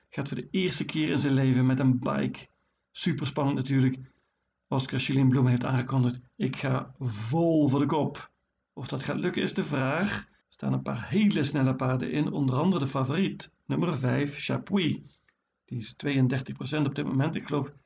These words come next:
heel weinig in hem hier, want ik denk dat zowel één Morotai Degato als twee Vaqueras sneller zijn. We zullen zien. Chapuis is supersnel van start, maar ik vraag me af of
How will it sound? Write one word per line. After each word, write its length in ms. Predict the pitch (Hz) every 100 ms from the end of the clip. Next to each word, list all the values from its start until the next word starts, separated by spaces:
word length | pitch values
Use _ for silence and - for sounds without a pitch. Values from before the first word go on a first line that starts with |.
| _ _
heel 260 | 156 156
weinig 360 | 127 160 175 135
in 100 | 131
hem 180 | 131 123
hier, 240 | 127 147
want 240 | 143 135 131
ik 120 | 131
denk 200 | 139 131
dat 240 | 131 131 _ _ _ _
zowel 440 | - 135 156 156
één 260 | 151 143 139
Morotai 340 | 143 135 139
Degato 520 | 135 135 147 147 160
als 280 | - 165 170
twee 360 | - 147 139 269
Vaqueras 640 | 170 139 139 139 147 156 - _ _
sneller 560 | _ - 147 147 151 139
zijn. 540 | 120 131 143 170 175 -
We 100 | 131
zullen 240 | 135 170
zien. 340 | 127 151 175 175
Chapuis 540 | - 143 - 160 160 -
is 360 | 185 180 - _
supersnel 580 | _ 151 151 151 127 139
van 120 | 127
start, 360 | 127 131 123 -
maar 220 | 127 -
ik 120 | -
vraag 260 | - 139 131
me 80 | -
af 260 | 135 - - _ _ _
of 200 | - 135